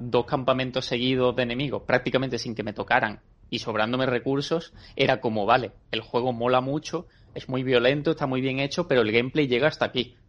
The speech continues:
Eso le pasa también, por ejemplo, a The Witcher tres en menor medida, pero The Witcher tres es un juegazo increíble, pero el juego dura ochenta horas y el gameplay está diseñado para divertirte hasta veinte.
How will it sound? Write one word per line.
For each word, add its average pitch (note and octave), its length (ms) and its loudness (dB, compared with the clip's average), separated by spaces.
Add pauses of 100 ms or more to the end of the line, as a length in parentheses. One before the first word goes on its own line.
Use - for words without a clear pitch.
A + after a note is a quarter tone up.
(200)
Eso C#3 180 -2
le C3+ 80 4
pasa C3 240 2
también, C3+ 220 2
por C3 80 0
ejemplo, C3 240 0
a - 20 2
The B2 80 0
Witcher A#2 400 -2
tres - 280 2 (120)
en A#2+ 140 -2
menor G#2+ 240 -4
medida, C3+ 420 2 (240)
pero B2 140 2
The G#2+ 80 2
Witcher A2 300 -2
tres - 420 -2
es - 160 -10
un A2 120 -6
juegazo A2+ 540 2
increíble, B2 720 -2 (560)
pero B2+ 160 4
el G#2+ 120 2
juego B2+ 520 2
dura B2 400 0
ochenta C3+ 640 0
horas D#3+ 500 0 (220)
y A2+ 100 -4
el G#2+ 140 -2
gameplay C#3+ 460 0
está C3+ 160 -2
diseñado B2+ 500 0
para C3 140 4
divertirte A#2 500 -2
hasta D3+ 160 -2
veinte. A#2 400 -4